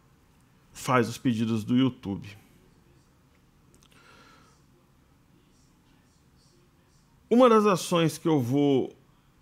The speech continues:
comentar hoje é J B S, como destaque do dia.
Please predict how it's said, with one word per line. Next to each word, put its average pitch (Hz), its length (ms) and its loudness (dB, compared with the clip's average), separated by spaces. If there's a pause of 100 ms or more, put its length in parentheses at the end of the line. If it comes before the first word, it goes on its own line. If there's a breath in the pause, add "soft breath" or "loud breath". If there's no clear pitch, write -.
(1080)
comentar 147 520 4
hoje 123 360 2
é 113 80 2
J 123 320 -2
B 151 100 0
S, 180 480 -2 (1300)
como 120 180 0
destaque 110 420 -4
do 147 160 -4
dia. 165 340 -4